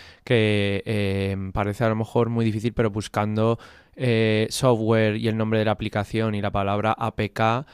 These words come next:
eh, podemos llegar a, a las propias páginas de las desarrolladoras de estas herramientas, y es tan sencillo como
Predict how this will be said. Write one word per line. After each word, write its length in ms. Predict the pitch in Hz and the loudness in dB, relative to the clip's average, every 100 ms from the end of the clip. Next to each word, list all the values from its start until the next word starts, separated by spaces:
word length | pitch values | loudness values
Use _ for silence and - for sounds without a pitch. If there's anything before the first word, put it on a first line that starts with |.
| - _ - | -20 _ -8
eh, 760 | 117 104 104 101 101 98 98 98 | -4 -2 -2 -2 -2 -2 -4 -4
podemos 320 | - 101 101 101 | -4 -4 -2 -2
llegar 300 | 107 104 104 | 0 0 2
a, 600 | 101 98 98 98 95 95 | 0 0 0 0 -2 -2
a 180 | - 110 | -2 -2
las 160 | 101 | -2
propias 440 | - 113 98 107 - | -4 -4 -2 -4 -4
páginas 520 | 107 101 107 107 107 | -6 -6 -6 -4 -2
de 160 | 107 | -2
las 180 | 104 101 | -2 -4
desarrolladoras 920 | 104 101 104 104 101 98 98 101 107 | -6 -6 -6 -4 -2 -2 -2 -2 -2
de 80 | 104 | -2
estas 420 | 101 - 101 98 | -4 -2 -2 -2
herramientas, 680 | 104 104 104 107 107 113 127 - - - _ _ | -4 -4 -2 -2 -2 0 -2 -4 -20 -20 _ _
y 240 | 151 117 110 | 0 2 2
es 240 | 107 - | 0 -2
tan 240 | 117 110 | -2 -2
sencillo 500 | 107 110 - 104 107 | -2 -6 -4 -2 -2
como 480 | 110 107 107 113 117 | -2 -4 -2 -2 -2